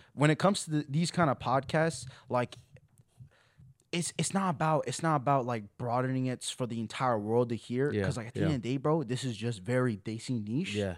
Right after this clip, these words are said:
Speaker 2: yeah, it is.
Speaker 1: But it's so important because,
Speaker 2: Facts.
Speaker 1: like, it, it, you're, you're not, like, you know, obviously it's entertainment,
Speaker 2: Yeah.
Speaker 1: right? Everything entertainment
Speaker 2: Yeah.
Speaker 1: o-, on social media, but this really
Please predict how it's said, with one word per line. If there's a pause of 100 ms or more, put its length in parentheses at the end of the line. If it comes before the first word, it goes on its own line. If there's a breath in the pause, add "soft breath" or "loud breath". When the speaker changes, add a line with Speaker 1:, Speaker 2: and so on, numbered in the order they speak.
(120)
Speaker 2:
yeah,
it
is.
Speaker 1:
But
it's
so
important
because, (140)
Speaker 2:
Facts.
Speaker 1:
like, (520 loud breath)
it,
it,
you're,
you're
not, (200)
like,
you
know,
obviously
it's
entertainment,
Speaker 2:
Yeah.
Speaker 1:
right?
Everything
entertainment
Speaker 2:
Yeah. (160)
Speaker 1:
o-,
on
social
media,
but
this
really